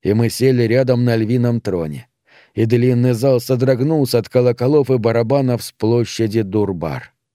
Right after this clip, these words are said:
Помнится, я подумала, что король должен бы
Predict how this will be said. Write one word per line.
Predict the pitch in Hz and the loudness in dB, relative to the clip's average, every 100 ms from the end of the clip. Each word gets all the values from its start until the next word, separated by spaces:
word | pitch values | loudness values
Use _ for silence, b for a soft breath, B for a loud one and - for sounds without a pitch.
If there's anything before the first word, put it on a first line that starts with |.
| _ _ _ _ - | _ _ _ _ -2
Помнится, | 123 117 117 - 117 | 0 0 -2 -2 0
я | 113 | 0
подумала, | 104 107 120 117 117 110 b b b b | 0 -2 0 2 0 -2 b b b b
что | - 117 | -4 -2
король | 107 117 127 120 | 0 2 2 2
должен | 117 120 104 117 117 | 0 0 0 -2 0
бы | 127 | 0